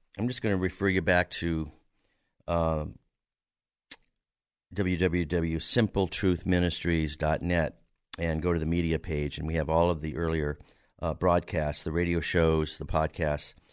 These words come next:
um, where we talk about this. Uh, we did say also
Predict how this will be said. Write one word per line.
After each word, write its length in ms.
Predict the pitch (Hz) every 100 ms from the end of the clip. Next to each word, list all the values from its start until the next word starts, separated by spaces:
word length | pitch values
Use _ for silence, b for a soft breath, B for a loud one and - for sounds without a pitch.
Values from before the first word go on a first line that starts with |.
| b b b -
um, 320 | 90 85 82 -
where 120 | 92
we 80 | 85
talk 260 | 104 104
about 280 | 78 73 -
this. 360 | 71 65 - - _ _ _ - - b b -
Uh, 260 | 98 92
we 160 | 92 98
did 240 | 95 107
say 320 | - 117 107
also 520 | 107 104 113 123 127